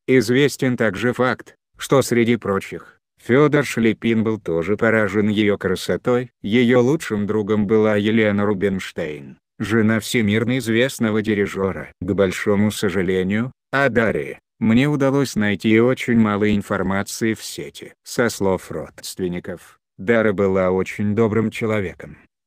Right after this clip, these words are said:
Она всегда помогала беднякам и стремилась сделать каждого человека счастливее.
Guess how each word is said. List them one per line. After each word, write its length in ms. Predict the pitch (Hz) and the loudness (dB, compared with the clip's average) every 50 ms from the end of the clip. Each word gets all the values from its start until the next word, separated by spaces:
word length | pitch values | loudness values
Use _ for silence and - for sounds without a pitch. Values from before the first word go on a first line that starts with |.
| _ | _
Она 320 | - 127 131 135 143 147 139 | -2 0 2 2 2 2 0
всегда 460 | - - 123 110 110 107 117 113 113 | -2 -4 -6 -4 -2 0 0 0 0
помогала 560 | - 123 110 110 107 92 104 107 104 110 110 | 0 0 2 2 0 0 0 0 0 0 0
беднякам 640 | 104 113 104 98 101 101 95 - 104 104 107 110 113 | 0 0 0 0 -2 -4 -2 0 0 0 0 0 -2
и 20 | |
стремилась 560 | 117 - - 110 110 104 107 110 110 113 113 95 | -4 -4 -2 0 0 2 2 2 2 0 0 -2
сделать 460 | 98 90 107 104 104 104 107 104 - | -4 -2 -2 0 0 0 0 -2 -2
каждого 560 | - 101 87 82 82 80 80 107 107 110 110 | -2 -2 0 0 -2 -2 -2 -2 0 -2 -2
человека 580 | - - 104 98 92 87 87 92 85 - 104 98 | -2 -4 -4 -4 -2 -2 -4 -6 -4 -2 -2 -2
счастливее. 920 | - - - 104 - - - - 92 87 82 76 76 76 69 - - | -2 -4 -6 -8 -8 -8 -8 -4 -2 -2 -2 -2 -4 -8 -12 -14 -16